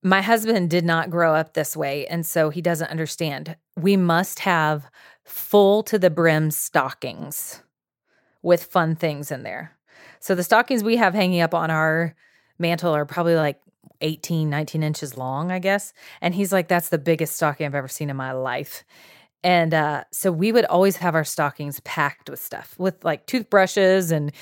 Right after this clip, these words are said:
candy and sometimes perfume and sometimes books, whatever. But I've told my husband, "Please fill up my stocking because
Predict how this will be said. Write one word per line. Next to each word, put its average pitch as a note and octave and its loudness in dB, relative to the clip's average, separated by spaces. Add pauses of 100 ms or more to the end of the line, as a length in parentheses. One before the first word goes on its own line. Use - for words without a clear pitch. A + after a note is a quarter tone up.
(220)
candy F#3+ 0
and D3+ -2
sometimes F3 -2
perfume G3 2
and D3 -4
sometimes D#3+ -4 (400)
books, F3 2
whatever. F#3+ 2
But - 0 (200)
I've F3+ 0
told G3+ 2
my F#3+ 2
husband, D3 -2 (600)
"Please G#3 0
fill G3+ 4
up F#3+ 4
my F3 0
stocking D#3 -2
because D3 -6